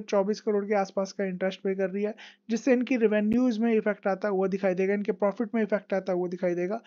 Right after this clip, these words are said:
जो कंपनी के लिए अच्छा होगा, ठीक है। और जब कंपनी इस तरीके के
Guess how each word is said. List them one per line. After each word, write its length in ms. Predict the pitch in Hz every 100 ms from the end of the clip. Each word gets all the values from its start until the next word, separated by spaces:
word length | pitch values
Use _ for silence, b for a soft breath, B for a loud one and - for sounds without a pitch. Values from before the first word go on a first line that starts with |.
| B B -
जो 60 |
कंपनी 380 | 233 220 214 214
के 120 | 202
लिए 160 | 190 208
अच्छा 360 | - 190 - 175
होगा, 340 | 156 143 196 _ b _
ठीक 140 | 208 226
है। 60 |
और 120 | 233 226
जब 120 | 220
कंपनी 340 | 233 220 240 269
इस 220 | 202 -
तरीके 300 | 233 240
के 80 | 240